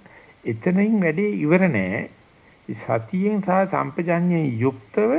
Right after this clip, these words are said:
ඔච්චර කල් කල්යාණ මිත්‍රය හම්බෙලා තියෙන්නේ සතිය සම්පජාඤ්ඤය නැතුව. දැන් සති සම්පජාඤ්ඤයෙන් ආයෙ කල්යාණ මිත්‍රය ඇසුර කරන්න කියනවා. ඒ කියන්නේ අපිට, අ, නැවත සලකා බැලීමක් කරන්න වෙනවා.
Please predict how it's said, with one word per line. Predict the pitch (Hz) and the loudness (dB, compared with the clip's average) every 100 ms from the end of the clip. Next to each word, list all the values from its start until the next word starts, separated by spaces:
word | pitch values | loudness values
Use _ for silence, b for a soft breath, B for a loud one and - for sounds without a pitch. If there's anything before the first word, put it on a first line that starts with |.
| 381 - _ _ _ _ _ _ - | -2 -10 _ _ _ _ _ _ -6
ඔච්චර | 127 151 196 | -6 -2 0
කල් | 208 185 | 0 2
කල්යාණ | 175 175 170 | 2 2 0
මිත්‍රය | 170 - | -2 0
හම්බෙලා | 165 180 175 | -2 0 -2
තියෙන්නේ | 208 180 117 | -2 -4 -4
සතිය | 131 160 | -4 -4
සම්පජාඤ්ඤය | 139 160 165 151 131 | -2 -6 -4 -4 -2
නැතුව. | 110 110 113 139 - - B B B | -2 -2 -2 -4 -4 -14 B B B
දැන් | 123 139 220 | -2 0 2
සති | 208 160 233 | 0 -2 0
සම්පජාඤ්ඤයෙන් | 190 190 175 156 139 139 196 | 2 2 2 2 0 0 -2
ආයෙ | 185 147 175 | 0 -2 -2
කල්යාණ | 143 135 123 | -2 -2 -4
මිත්‍රය | 123 - | -6 -8
ඇසුර | - 113 - | -8 -8 -10
කරන්න | - - - | -10 -12 -16
කියනවා. | 120 - - _ _ _ _ - - | -20 -20 -20 _ _ _ _ -20 -20
ඒ | - 135 | -10 -4
කියන්නේ | 147 170 185 | 0 2 0
අපිට, | 131 147 139 | -2 -4 -2
අ, | 160 127 107 - - - - | -2 -2 -6 -16 -20 -12 -8
නැවත | 104 107 139 170 | -4 0 2 2
සලකා | 202 170 151 139 | 2 2 2 0
බැලීමක් | 123 117 113 117 | 0 0 -2 -2
කරන්න | 110 107 101 98 | -4 -6 -6 -6
වෙනවා. | 101 131 120 87 - | -2 -2 -2 -6 -12